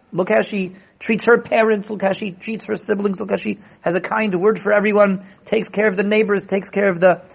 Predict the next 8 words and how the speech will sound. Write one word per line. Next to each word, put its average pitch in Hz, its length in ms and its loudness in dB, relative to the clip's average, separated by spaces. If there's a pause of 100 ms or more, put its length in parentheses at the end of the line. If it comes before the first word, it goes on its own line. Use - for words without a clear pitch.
(260)
the, 170 260 -6
the, 170 420 -4
the, 175 320 2
um, 165 360 2 (1040)
people 196 540 0 (1500)
in 185 80 0
the 196 80 4
community 190 600 0